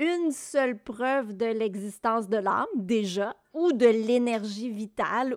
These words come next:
ou du ki, ou quoi que ce soit d'autre du genre. Et lui, il est capable de prédire ça ?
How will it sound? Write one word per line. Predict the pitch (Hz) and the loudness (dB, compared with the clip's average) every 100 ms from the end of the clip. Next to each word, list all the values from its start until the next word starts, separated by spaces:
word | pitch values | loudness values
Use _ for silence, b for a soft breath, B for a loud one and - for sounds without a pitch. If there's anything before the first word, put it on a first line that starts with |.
| - | -4
ou | 311 311 | -2 -2
du | 214 208 226 220 - | -2 -4 -4 -4 -10
ki, | - - 240 285 294 | -10 -2 0 0 -4
ou | |
quoi | - 247 | -4 -4
que | 233 | -4
ce | - 240 | -8 -8
soit | 240 220 | -2 -2
d'autre | 208 226 | 0 -2
du | 214 214 | -4 -4
genre. | 196 214 - B B B B - _ | -2 -2 -4 B B B B -20 _
Et | 330 349 | 2 4
lui, | 247 208 214 277 - _ _ | 4 2 2 0 -4 _ _
il | 247 233 | 0 2
est | 240 | 4
capable | 285 254 294 320 226 | 2 4 4 4 4
de | 220 214 _ _ | 0 0 _ _
prédire | - 196 226 190 196 226 226 - | -14 -6 -6 -6 -4 -2 -2 -6
ça ? | - - - 302 | -18 -10 -2 0